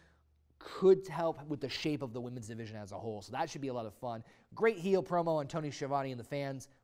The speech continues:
Really loving this. Speaking of loving, more tag team action as we saw crazy six-man tag action as Jurassic Express, Jungle Boy, Marco Stunt, and of course, everyone's favorite dinosaur, Luchasaurus,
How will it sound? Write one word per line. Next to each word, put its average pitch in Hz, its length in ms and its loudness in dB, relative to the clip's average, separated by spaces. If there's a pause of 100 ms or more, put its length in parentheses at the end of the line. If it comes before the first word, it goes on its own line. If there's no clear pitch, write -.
(220)
Really 123 720 -2
loving 110 340 -6
this. 92 300 -14 (460)
Speaking 330 260 4
of 233 60 6
loving, 185 380 4
more 190 260 0
tag 202 320 -6
team 185 200 -6
action 170 260 -6
as 147 60 -6
we 151 80 -2
saw 147 200 2
crazy 165 500 -6
six-man 185 640 -4
tag 123 320 -2
action 120 360 -4 (240)
as 131 160 -2
Jurassic 185 560 -2
Express, 196 480 -2
Jungle 175 280 -2
Boy, 170 180 4
Marco 160 340 0
Stunt, 151 220 -6
and 131 60 -6
of 110 40 -12
course, 147 300 0
everyone's 208 340 0
favorite 123 360 -4
dinosaur, 120 520 -4 (120)
Luchasaurus, 131 880 -2